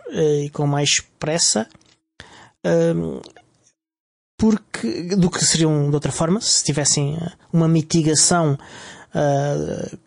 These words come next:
que, que o, ah, ah, com confinamento, por exemplo, ahm, e que, hum,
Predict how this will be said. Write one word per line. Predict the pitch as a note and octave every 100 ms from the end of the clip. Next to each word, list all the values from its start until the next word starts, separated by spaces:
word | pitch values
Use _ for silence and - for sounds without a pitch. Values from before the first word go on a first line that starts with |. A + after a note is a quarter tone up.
| _
que, | - D3 C#3 C#3
que | -
o, | D3 - D3 D3 - - - - - -
ah, | - - D3
ah, | - C#3+ - - - - _ _
com | - C3 B2
confinamento, | D3 C3+ D#3+ D3 D#3 F3 -
por | -
exemplo, | C3+ D3+ E3 G3+ - - - - - - -
ahm, | D#3+ D#3+ D#3+ D#3+ D#3+ - - -
e | A#3 F3+ F3
que, | - G3 F#3+ F#3+ G3
hum, | G3 F#3+ F#3+ G3 F#3+